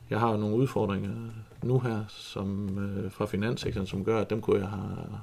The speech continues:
haft bøjet bedre af, hvis jeg havde haft en bedre afrapportering og fortalt, jamen, det er de her udfordringer, jeg har på min virksomhed. Og hvis havde jeg haft en lidt bedre forretningstilgang til de investeringer, jeg har lavet, havde det også set lidt anderledes ud.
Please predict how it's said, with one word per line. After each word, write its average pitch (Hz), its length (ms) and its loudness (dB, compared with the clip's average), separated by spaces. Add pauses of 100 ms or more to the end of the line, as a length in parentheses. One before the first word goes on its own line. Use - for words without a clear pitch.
(100)
haft - 260 -8
bøjet 101 260 6
bedre 120 360 10
af, 147 200 6 (380)
hvis - 160 -2
jeg 104 80 2
havde 104 140 0
haft 113 160 0
en 107 100 0
bedre 107 240 8
afrapportering 104 640 0
og 95 60 -4
fortalt, 110 400 0
jamen, 104 400 0
det 101 80 2
er 104 60 2
de 113 120 0
her 107 200 -2 (520)
udfordringer, 101 480 2
jeg - 20 0
har 120 80 2
på - 120 -2
min 101 120 0
virksomhed. 107 420 -2 (640)
Og 92 200 -2
hvis 110 160 -4
havde 104 180 0
jeg 98 80 0
haft 110 140 -2
en - 80 -2
lidt 107 140 0
bedre 104 340 4 (680)
forretningstilgang 107 760 -2
til 95 140 -4
de 107 60 2
investeringer, 101 500 2
jeg 95 40 -4
har 101 80 -6
lavet, 101 220 0
havde 104 120 -4
det - 80 -4
også 104 140 -6
set - 140 -6
lidt 98 160 0
anderledes 110 440 -6
ud. 123 100 -6